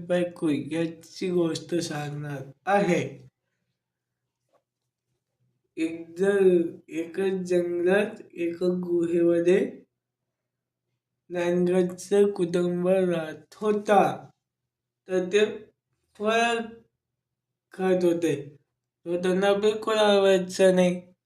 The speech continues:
तर मग ते विचार करतात की, "उंदीर आणि ससं क-, कसेच कामाचे नाहीये." तर मग लांडगा म्हणतो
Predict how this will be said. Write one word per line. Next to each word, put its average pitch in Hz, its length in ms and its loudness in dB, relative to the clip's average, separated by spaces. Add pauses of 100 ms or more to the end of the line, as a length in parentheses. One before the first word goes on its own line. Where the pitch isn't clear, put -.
(1300)
तर 185 240 2
मग 190 280 2 (140)
ते 196 100 4
विचार 190 460 0
करतात 190 440 0 (100)
की, 202 100 0 (1120)
"उंदीर 185 480 4
आणि 202 360 0 (720)
ससं 196 520 0 (220)
क-, 190 300 2 (100)
कसेच 302 380 4
कामाचे 226 520 2
नाहीये." 202 440 2 (1120)
तर 190 180 4
मग 196 300 2
लांडगा 180 440 4
म्हणतो 185 460 0